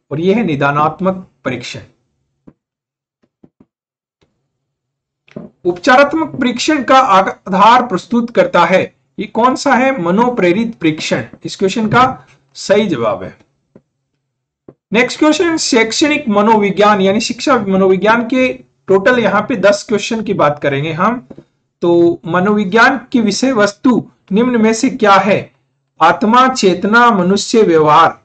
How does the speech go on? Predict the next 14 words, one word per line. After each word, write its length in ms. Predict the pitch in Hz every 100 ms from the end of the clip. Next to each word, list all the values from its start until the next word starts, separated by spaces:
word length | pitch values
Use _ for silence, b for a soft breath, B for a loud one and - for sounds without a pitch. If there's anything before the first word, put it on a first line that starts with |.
| -
इस 120 | -
question 320 | 196 190 226
का 100 | 226
सही 220 | 220 220
जवाब 360 | 185 160 156 160
है 140 | 208
व्यवहार। 440 | 156 135 147 127 - _ _ _ _ _ _ _ _ _ _ _ -
Next 320 | 214 233 -
है, 340 | 262 269 269 - _ _ _ _ _
छह 220 | - 226 247
से 260 | 302 285 196
आठ 340 | 220 285 -
तक 180 | 269 -
के 180 | 247